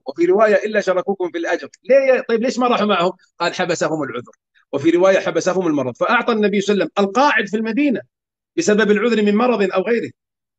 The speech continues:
أجر المجاهد، لأنه حبسه العذر،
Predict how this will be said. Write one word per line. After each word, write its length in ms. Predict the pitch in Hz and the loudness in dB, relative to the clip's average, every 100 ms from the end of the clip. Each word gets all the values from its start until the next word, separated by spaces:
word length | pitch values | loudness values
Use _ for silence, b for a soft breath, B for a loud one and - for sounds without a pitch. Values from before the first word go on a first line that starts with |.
| _ _ B B B _ 165 | _ _ B B B _ -2
أجر 260 | 165 180 | 0 2
المجاهد، 640 | 190 185 208 226 185 143 - _ _ _ _ _ _ _ _ _ _ _ - | 2 2 2 2 2 0 -8 _ _ _ _ _ _ _ _ _ _ _ -4
لأنه 400 | 147 185 196 190 | 0 2 2 2
حبسه 420 | 220 185 202 208 | 0 -2 0 0
العذر، 360 | 202 139 - | -2 -6 -14